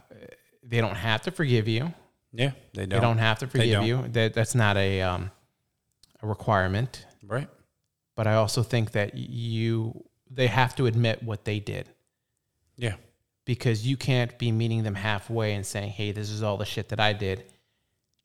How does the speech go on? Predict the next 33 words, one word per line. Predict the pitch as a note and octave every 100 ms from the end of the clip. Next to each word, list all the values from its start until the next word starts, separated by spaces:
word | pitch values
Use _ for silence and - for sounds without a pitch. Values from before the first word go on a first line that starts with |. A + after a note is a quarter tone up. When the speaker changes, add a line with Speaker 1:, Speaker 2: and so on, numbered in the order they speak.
| _ -
Speaker 1:
and | A#2+ A#2+
them | C3 C3 B2+
not | B2 B2 - _ -
taking | - B2 A#2 A#2+
responsibility | A2+ - - G#2+ G#2 A2+ G#2 G#2+ G#2 G2+
for | - G2+
their | G2 F#2+ G2
own | G#2 G2
actions. | F2 - - G2+ B2+ - _ _ _ _ _ _ _ _ _
Because | - G#2+ A#2 G#2
then | A2+ G#2+
they're | G#2+ G#2
just | A#2+ A2 G2 - - -
acting | A2 G2+ - G#2+
like | G2+ F#2+
a | G2
victim. | G#2 A2 - F#2+ F2+
They're | F#2+
not | F#2+ F#2+
acting | G2 F#2 - G2 F#2+
like | F#2 -
they | F#2+
were | F#2
part | - F#2
of | -
the | -
problem. | G2+ - - - - _ _ _ _ _ _
Speaker 2:
True. | C3 C#3+ - _ _ _ _ _ _ _ _
Yeah. | - B2+
Speaker 1:
That's | A#2 -
just | A2
my | G2 F2+
opinion. | - - -